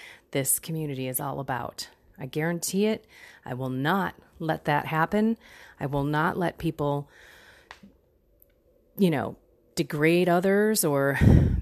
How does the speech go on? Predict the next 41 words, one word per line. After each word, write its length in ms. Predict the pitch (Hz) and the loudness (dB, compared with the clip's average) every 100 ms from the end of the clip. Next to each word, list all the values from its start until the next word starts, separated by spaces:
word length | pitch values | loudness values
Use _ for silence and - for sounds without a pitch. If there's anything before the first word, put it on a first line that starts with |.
| 190 - _ - - - - | -6 -16 _ -20 -20 -20 -8
be 340 | 185 170 175 165 | -4 -2 -2 -4
mean 680 | 160 165 180 214 254 294 - - | -4 -2 0 0 0 -2 -8 -8
in 140 | 160 | -6
any 260 | 175 180 180 | -2 0 0
way, 240 | 175 175 | 0 -2
shape, 360 | 170 175 165 165 | 0 0 -2 -2
or 80 | 156 | -4
form. 360 | 160 180 220 | -2 -2 0
I 120 | 170 | -2
will 160 | 143 131 | -4 -6
kick 280 | - 170 - | -4 -6 -2
them 200 | 160 147 | -4 -2
out. 420 | 143 202 - - - - - - | 0 -2 -4 -12 -16 -20 -18 -8
This 160 | 175 | -4
is 140 | 196 226 | -2 -2
a 60 | |
place 480 | 220 190 170 160 - | -2 -2 0 -2 -4
where 100 | 147 | -6
we 160 | 151 147 | -4 -6
can 220 | - 160 | -8 -6
go 420 | 147 135 131 127 _ - - - _ _ - | -4 -2 -4 -6 _ -20 -20 -20 _ _ -4
and 120 | 190 | 0
be 180 | 190 180 | 2 2
our 120 | 160 | 2
most 360 | 160 185 185 - | 2 0 0 -2
vulnerable 540 | 160 147 147 143 135 | -2 -2 -2 -4 -6
selves, 580 | 143 127 92 95 - - - - - | -6 -6 -6 -6 -6 -4 -4 -4 -4
because 220 | 175 165 | -2 0
I 140 | 151 185 | 0 0
don't 140 | 196 | 0
know 200 | 175 170 | 0 -2
too 200 | 165 185 | -4 -4
many 180 | 180 185 | -2 -2
places 640 | - 143 131 131 113 - - - | -2 -2 -2 -2 -4 -6 -8 -6
that 100 | 143 | -2
are 120 | 135 | -2
out 240 | 135 131 | -2 -4
there 320 | - - 123 - _ _ - - - | -8 -10 -12 -16 _ _ -20 -20 -6
that 140 | 143 | -2
are 120 | 139 | 0
truly 720 | 131 - - 196 196 196 196 | 0 -2 0 0 2 0 0